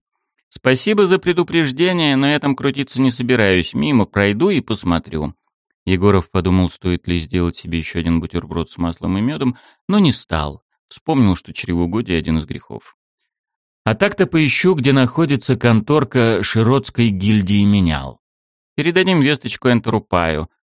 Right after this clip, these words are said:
Пусть девочку к нам сюда переправит. Не тащиться же самим в Широт, чтобы потом возвращаться назад в Пилон. Стопроцентной гарантии, что спасенный Игорем и Таней взаимодавец уже нашел сестру-близняшку Кольта, разумеется, не было,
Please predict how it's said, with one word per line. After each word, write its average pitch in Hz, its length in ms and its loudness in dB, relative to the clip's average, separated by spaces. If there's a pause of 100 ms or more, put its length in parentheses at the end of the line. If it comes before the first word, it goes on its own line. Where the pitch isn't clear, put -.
(120)
Пусть 180 220 -2
девочку 175 420 2
к - 60 -6
нам 147 180 2
сюда 104 340 -2
переправит. 90 680 -2 (560)
Не 104 120 -2
тащиться 117 520 0
же 95 140 2
самим 107 440 2
в - 80 -8
Широт, 92 500 0
чтобы 85 360 -4
потом 107 400 0
возвращаться 85 680 -2
назад 78 460 -2
в - 200 -20
Пилон. 69 460 -6 (1080)
Стопроцентной 98 840 0
гарантии, 98 500 0
что - 200 -6
спасенный 90 600 0
Игорем 90 300 0
и 87 40 -2
Таней 90 440 -2
взаимодавец 87 800 -2
уже 87 140 -2
нашел 87 360 -2
сестру-близняшку 87 1040 -4
Кольта, 92 400 -6
разумеется, 92 560 -4
не 127 220 0
было, 87 240 -2